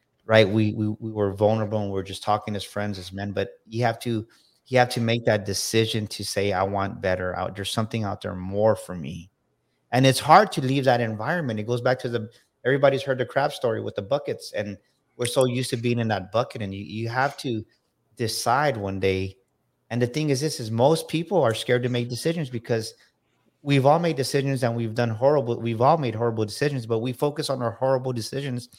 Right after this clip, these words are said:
the bad decisions instead of the good ones. And you have to decide that I can, I need to put myself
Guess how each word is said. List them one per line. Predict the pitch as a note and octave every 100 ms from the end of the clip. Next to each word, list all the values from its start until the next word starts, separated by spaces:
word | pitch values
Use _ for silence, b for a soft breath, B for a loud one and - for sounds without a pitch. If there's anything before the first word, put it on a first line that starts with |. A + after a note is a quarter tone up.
| b b -
the | A2
bad | A#2 B2
decisions | A#2+ C3+ B2+ A#2
instead | A#2 A2+
of |
the | A2+
good | B2+ D#3
ones. | A2+ G2 - _ _ _ _ -
And | A#2 A2+
you |
have | B2 C#3
to | C#3+
decide | A#2+ A2 C3 B2+ A#2+
that | G2+
I | G2+
can, | A2+ B2
I | G#2+ A2
need | A#2+ D#3
to | D#3
put | - C3 A#2+
myself | A2 - G2 F2+ -